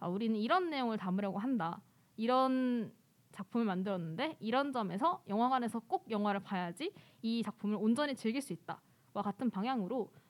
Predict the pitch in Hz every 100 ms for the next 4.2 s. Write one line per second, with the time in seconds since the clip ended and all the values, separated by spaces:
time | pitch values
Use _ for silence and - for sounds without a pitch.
0 | - 196 - 359 370 330 220 202 202 190
1 | 185 262 269 254 233 190 - - 294 359
2 | 339 285 208 175 240 269 202 190 175 175
3 | 175 180 185 165 - - 240 226 202 180
4 | 175 196